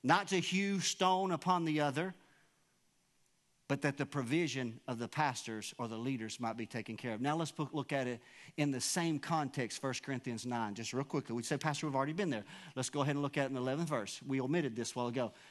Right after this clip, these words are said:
Paul said this, "If we have sown unto you spiritual things,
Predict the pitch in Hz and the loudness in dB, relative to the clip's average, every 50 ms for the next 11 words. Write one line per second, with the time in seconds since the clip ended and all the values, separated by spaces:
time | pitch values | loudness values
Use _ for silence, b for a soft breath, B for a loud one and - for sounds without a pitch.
0 | B B B B B B - - 175 190 214 220 - - 202 190 175 156 180 151 | B B B B B B 2 4 4 6 4 2 0 0 0 0 2 2 0 0
1 | 92 - - - b b b b b b 165 151 151 170 220 226 180 151 123 - | 0 -4 -8 -12 b b b b b b 2 2 2 2 4 4 4 2 2 0
2 | - - - 233 247 254 233 202 185 165 156 147 - 156 147 147 156 143 - - | 0 2 4 4 4 4 2 0 0 0 0 0 0 0 2 2 2 0 0 -2
3 | - 196 196 165 127 - 127 107 - - 123 113 120 139 151 - - | 0 2 2 2 0 -2 -4 -4 -2 -2 -2 0 0 -2 -4 -6 -10